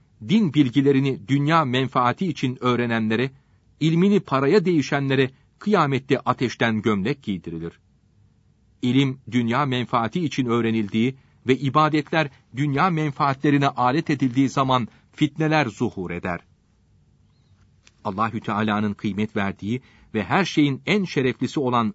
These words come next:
ilmi mal, mevki kapmaya ve başa geçmeye vesile edenlere bu ilim elbette zararlı olur. O halde Allahü Teala'nın kıymet verdiği ilmi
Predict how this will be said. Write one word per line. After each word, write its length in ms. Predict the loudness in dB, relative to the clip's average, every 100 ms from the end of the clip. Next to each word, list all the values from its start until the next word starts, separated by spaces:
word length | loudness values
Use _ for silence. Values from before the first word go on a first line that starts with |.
| 0
ilmi 400 | 0 2 -2 -2 -10 _ _
mal, 360 | 0 2 0 -4 _ _
mevki 480 | 0 0 0 -2 0
kapmaya 560 | -4 -4 -2 0 -2 -6 -18 -2
ve 180 | -2 0
başa 260 | -4 -2
geçmeye 540 | -2 -2 -2 -2 -2 0
vesile 400 | -2 -2 -2 -2
edenlere 520 | -2 -2 -2 -2 -4 _ _ -4
bu 140 | -2
ilim 340 | -2 -2 -2 -4
elbette 520 | -6 -4 -4 -4 -4
zararlı 440 | -4 -4 -4 -4 -6
olur. 260 | -6 -10 -18 _ _ _ _ _ _ -8
O 140 | -2
halde 360 | -2 0 -2 -2 _ -4
Allahü 400 | -2 -2 -4 -4
Teala'nın 540 | -2 0 0 -2 -4
kıymet 420 | -2 -2 -2 -2
verdiği 440 | 0 0 0 -4 -2
ilmi 400 | -6 0 -2